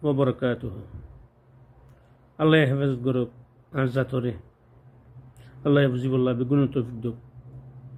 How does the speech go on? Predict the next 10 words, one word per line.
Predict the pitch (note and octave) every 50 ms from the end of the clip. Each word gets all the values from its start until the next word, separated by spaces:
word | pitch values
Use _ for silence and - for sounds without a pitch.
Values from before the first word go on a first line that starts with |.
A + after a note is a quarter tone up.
| - - - - - - - - - - - - - - - _ _ _ - _ -
আর | - D#3+ F3 F#3
বাপ | F3 E3+ E3 C#3+
দাদাই | C3 D3 D#3+ D#3 C#3+ D#3+ E3
নরে | F3 F3+ F3+ E3+ E3 C#3+ A2 - - _ _ _ _ _ _ _ _ _ _ _ _ _ - _ _ _ _ _ _ - _ _ - - D3+
গায়রতর | C#3+ D#3 D#3 D3+ D3 C#3 - D#3 C3
খুনরে | - D#3+ D#3+ D#3+ D#3+ D#3 C#3
জিন্দা | A#2+ B2 B2+ C3+ C3 C3+
করি | B2 C3 B2+ B2+
দিয়ক | A#2 A#2+ A2 - _ _ _ - -
আল্লাহ। | B2+ A#2+ A#2 A#2